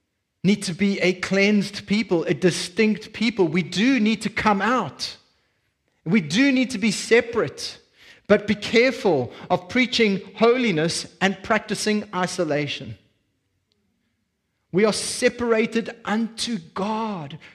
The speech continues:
but we need to be salt and light. We need to get this right, church. The pursuit of holiness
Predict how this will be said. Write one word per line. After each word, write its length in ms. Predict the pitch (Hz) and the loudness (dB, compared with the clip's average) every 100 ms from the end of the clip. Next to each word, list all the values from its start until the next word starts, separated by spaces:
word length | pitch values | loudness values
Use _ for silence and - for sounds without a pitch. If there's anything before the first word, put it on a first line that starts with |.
| _ | _
but 180 | 196 202 | -4 -2
we 140 | 190 202 | -2 -2
need 340 | 190 214 208 | 0 -2 -4
to 100 | - | -8
be 160 | 196 214 | -6 -6
salt 460 | - 160 170 180 | -4 -4 -4 -6
and 160 | 202 202 | -6 -4
light. 480 | 226 254 220 - - | -4 -6 -10 -14 -4
We 80 | 185 | 0
need 140 | 247 | 0
to 60 | 240 | 0
get 220 | 262 262 | -2 -4
this 220 | 254 - | -8 -4
right, 460 | 175 254 262 - - | 0 0 -2 -6 -10
church. 640 | - 143 107 - - - _ _ _ _ _ _ _ _ _ _ _ _ _ _ _ _ _ _ _ _ _ _ _ _ _ _ _ _ _ _ _ _ _ _ _ _ _ _ _ _ _ _ _ _ | -6 -4 -6 -6 -8 -8 _ _ _ _ _ _ _ _ _ _ _ _ _ _ _ _ _ _ _ _ _ _ _ _ _ _ _ _ _ _ _ _ _ _ _ _ _ _ _ _ _ _ _ _
The 100 | 160 | -6
pursuit 720 | - 196 - - - 247 247 | -2 -4 -2 -8 -2 -2 -2
of 160 | 247 170 | -6 -8
holiness 1040 | - - 208 220 190 131 110 - - - | -14 -6 -4 -2 -2 -2 -4 -6 -10 -12